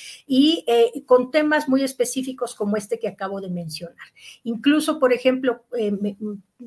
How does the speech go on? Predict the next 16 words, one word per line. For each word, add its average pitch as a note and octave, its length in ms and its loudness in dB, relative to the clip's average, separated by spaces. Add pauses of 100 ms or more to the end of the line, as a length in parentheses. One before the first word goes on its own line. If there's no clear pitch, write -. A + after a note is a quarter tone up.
(140)
tengo B3+ 260 2
la A#3+ 140 -2
impresión, A#3+ 760 0
desde G3 220 -4
los F3+ 180 -8
estudios A3+ 480 -6
que - 80 -10
uno G#3 220 -6
suele G#3+ 280 -4
hacer G#3 220 -4
desde F#3+ 160 -4
el F#3 60 -12
punto G3+ 240 -8
de G3 60 -6
vista G3+ 220 -6
académico, C4 580 0